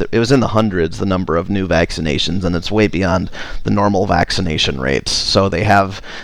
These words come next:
they have made inroads in that regards. Um, some of the legislation that's been introduced this year doesn't get at the immunization exemption the way, uh, my bill would. So, uh, Representative Omar, who you mentioned at the beginning of the podcast, she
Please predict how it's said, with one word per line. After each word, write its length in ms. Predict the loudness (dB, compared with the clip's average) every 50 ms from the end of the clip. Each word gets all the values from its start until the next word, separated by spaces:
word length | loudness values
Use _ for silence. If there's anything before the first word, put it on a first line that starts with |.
| -8 0
they 100 | 2 4
have 300 | 4 4 4 2 0 -2
made 260 | -2 0 0 0 0
inroads 580 | 0 0 0 0 0 -2 -2 -2 -2 -2 -4 -4
in 120 | -2 0
that 200 | 0 0 0 0
regards. 580 | -2 -4 -4 -2 -2 0 -2 -2 -2 -4 -6 -6 -8 -10 -10 -12 -12 -8 0 4
Um, 240 | 6 6 6 6 2
some 180 | 2 0 0 2
of 60 | 2
the 80 | 4
legislation 760 | 4 4 4 4 2 -2 -4 0 2 2 2 2 2 -2 -2 0
that's 220 | 0 -2 -2 -2
been 220 | 0 2 2 2
introduced 480 | 2 -2 -4 -4 -2 -2 -2 -2 0 0
this 180 | 0 0 0 0
year 160 | -2 -4 0
doesn't 580 | 4 4 4 6 6 2 0 0 -2 -6 -6
get 300 | 0 2 2 2 2 2 0 0
at 260 | 2 2 2 0 -2
the 500 | -6 -10 -8 -6 -2 -2 0 0 0 0
immunization 760 | 0 0 0 0 0 0 0 2 2 2 2 0 -2 -4 -4
exemption 720 | -4 -6 -6 -6 -2 2 2 2 4 2 2 0 0 0
the 100 | 0 0
way, 320 | 0 0 0 2 2 0 -2 -2 -6 -10 -10 -10 -10 -12 -10 -2 2
uh, 200 | 4 4 4 4
my 280 | 4 2 4 4 4
bill 440 | 4 2 0 -2 0 0 0 0 0
would. 340 | -2 -2 0 2 2 0 -2
So, 420 | -4 0 2 2 2 2 2 0 2 2
uh, 180 | 2 2 2
Representative 600 | 2 0 -2 -2 -2 0 0 0 0 0 -2 0
Omar, 360 | 2 2 2 2 2 0 0
who 120 | -2 -2 -2
you 120 | -2 -2
mentioned 360 | 0 -2 -2 -2 -2 -2 -2
at 80 | -2 -2
the 80 | -2 -2
beginning 360 | 0 2 2 2 2 2 0
of 120 | 0 -2
the 100 | -2 0
podcast, 580 | 2 2 2 2 2 2 2 2 2 2 0 -2
she 380 | -2 0 2 2 4 4 2